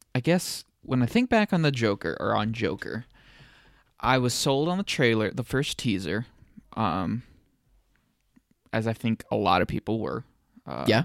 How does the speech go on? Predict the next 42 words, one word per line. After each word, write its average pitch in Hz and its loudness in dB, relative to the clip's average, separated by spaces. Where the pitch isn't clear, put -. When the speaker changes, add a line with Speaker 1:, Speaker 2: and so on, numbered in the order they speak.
Speaker 2:
myself 113 2
included. 117 2
Speaker 1:
you 107 6
know, 110 0
the 113 -2
cinematography 110 -2
Speaker 2:
Very 104 2
Speaker 1:
was 110 0
there. 110 2
Speaker 2:
surprised. 107 0
Speaker 1:
Joaquin 110 -2
looked - -10
great 101 0
in 95 -4
the 110 -2
role. 110 -2
Just 117 -8
the 113 -4
overall, 107 -2
the 117 -2
tone, 117 0
the 117 0
feel 110 -2
of 120 -2
it 120 -2
all 120 0
was 127 -6
kind 107 -6
of, 98 -10
it - -10
was 110 -6
dark. 107 0
It 104 -2
was 92 -4
a - -2
little 87 -2
artsy. 110 -2
It 113 -4
was, 90 -8
you 123 -4
know, 78 -8
ve-, 107 -2